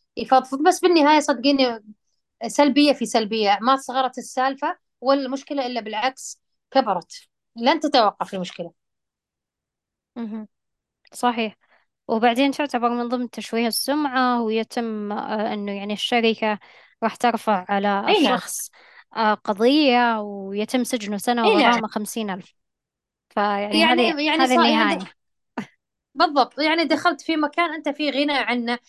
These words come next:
Speaker 1: شوهت سمعتك وأنت باحث عن عمل لسه وتبي تروح مكان ثاني، من
Speaker 2: مهم.
Speaker 1: يبغاك؟ معلش، يعني معلش، أصحاب العمل ترى هم يدافعون عن بعض لأن،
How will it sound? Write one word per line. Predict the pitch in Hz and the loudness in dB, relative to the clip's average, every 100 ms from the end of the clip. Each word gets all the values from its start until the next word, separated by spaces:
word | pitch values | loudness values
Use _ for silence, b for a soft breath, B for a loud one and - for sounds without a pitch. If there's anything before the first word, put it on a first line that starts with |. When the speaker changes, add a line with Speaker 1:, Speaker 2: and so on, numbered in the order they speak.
| b | b
Speaker 1:
شوهت | - 302 320 - | -2 2 2 0
سمعتك | - 320 330 294 | -4 -4 -4 -6
وأنت | 285 277 262 254 - _ | -6 -2 2 2 0 _
باحث | 254 254 254 | 0 0 -6
عن | 208 208 | -8 -8
عمل | 226 226 | -8 -6
لسه | 220 226 - 254 _ _ - | -6 -4 -2 -2 _ _ -14
وتبي | 220 233 | -4 -4
تروح | 220 240 233 | 0 0 2
مكان | 226 - 202 185 | -2 -2 -4 0
ثاني، | 208 220 294 - _ _ - | 0 0 -2 -4 _ _ -6
من | |
Speaker 2:
مهم. | 226 392 | 0 0
Speaker 1:
يبغاك؟ | 202 190 226 - | 2 2 0 0
معلش، | 320 247 214 233 - | -2 0 -4 -8 -12
يعني | 262 262 320 302 262 226 B B - | -6 -4 0 0 -2 -8 B B 0
معلش، | 302 349 262 | 4 4 2
أصحاب | 277 262 294 - 311 | -2 -2 -2 0 2
العمل | 262 277 294 269 | 2 0 0 -2
ترى | 277 | -2
هم | 262 285 269 b b b | 0 -2 -4 b b b
يدافعون | 247 277 269 294 269 | 2 2 2 0 0
عن | 254 | 0
بعض | 240 277 285 | 2 2 2
لأن، | 247 262 269 269 269 262 | -2 -6 -6 -4 -6 -6